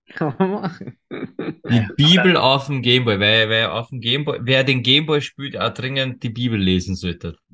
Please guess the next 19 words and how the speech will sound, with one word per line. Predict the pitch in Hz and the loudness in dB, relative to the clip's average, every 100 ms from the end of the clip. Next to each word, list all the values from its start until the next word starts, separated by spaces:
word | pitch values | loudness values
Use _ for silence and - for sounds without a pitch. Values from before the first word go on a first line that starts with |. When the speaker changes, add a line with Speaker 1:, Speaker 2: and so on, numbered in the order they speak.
| 76 | -8
Speaker 1:
Ja. | 123 156 - _ - - - - | -2 0 -2 _ -20 -20 -10 0
<laughs> | 208 - 226 - 254 180 - _ - | 0 2 -2 -2 -6 -10 -10 _ -14
Speaker 3:
Oh | |
mein | 113 113 | -10 -4
Gott. | 120 - - - - - - _ | -4 -4 -14 -20 -20 -20 -20 _
Da | - | 0
gibt's | 135 165 | 2 2
aber | 156 139 | 2 2
coole | - 190 151 | 4 4 4
Games, | 113 110 110 107 - | 2 -2 -4 -8 -4
Bible | 135 170 139 131 | 0 2 2 2
Games. | 113 110 110 107 | 0 -2 -4 -6
Ich | 110 | 0
weiß | 123 | 0
nicht, | 135 | 0
ob | - | -2
das | 104 | -2
jemand | 107 101 95 | 0 -2 -4
kennt. | 104 107 | -8 -8